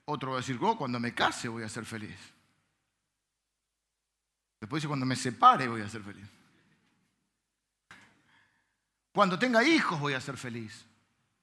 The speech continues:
Cuando compre la casa voy a ser feliz. Cuando me reciba. Cuando abra el negocio. Cuando compre el auto que quiero". Síganme los buenos con eso, ¿o no?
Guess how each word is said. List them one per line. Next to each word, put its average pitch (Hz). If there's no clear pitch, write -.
Cuando 135
compre 143
la 127
casa 190
voy 120
a -
ser 110
feliz. 107
Cuando 165
me 208
reciba. 202
Cuando 127
abra 139
el 139
negocio. 143
Cuando 113
compre 123
el 120
auto 117
que 110
quiero". 110
Síganme 131
los 113
buenos 123
con 123
eso, 123
¿o 123
no? 117